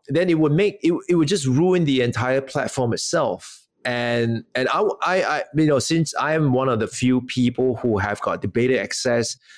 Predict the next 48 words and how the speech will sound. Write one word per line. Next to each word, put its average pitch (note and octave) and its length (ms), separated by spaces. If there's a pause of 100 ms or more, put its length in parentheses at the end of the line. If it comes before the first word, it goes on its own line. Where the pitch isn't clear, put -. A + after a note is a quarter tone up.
(320)
I C#3 80
really E3+ 380
wanna D3 240
be B2 400 (100)
one C#3 180
of C3+ 140
these C3 180
people C3+ 420 (120)
to A2+ 160
kind B2+ 220
of - 340 (340)
set - 240
the - 60
benchmark C#3+ 680
or G#2 100
set - 220
a - 20
standard D3+ 560
for, G2+ 560
for G2+ 460
what B2+ 400
live, A#2+ 680 (220)
what C3 160
kind C3+ 160
of - 180 (540)
content B2+ 460
you A#2 60
should - 180
put A#2+ 120
up G#2 120
for F#2+ 180
li-, G2+ 160 (140)
on A2 160
the G#2 80
live, A#2 560
uh, F#2 300
channel C3 420
itself. D#3 420 (580)
Yeah, C#3+ 240
and C3 120
so, D#3 360
so D3 160
that's G3 180
what F3 140
I'm C#3 100
gonna D3 200
do. C3+ 220
I'm A#2+ 300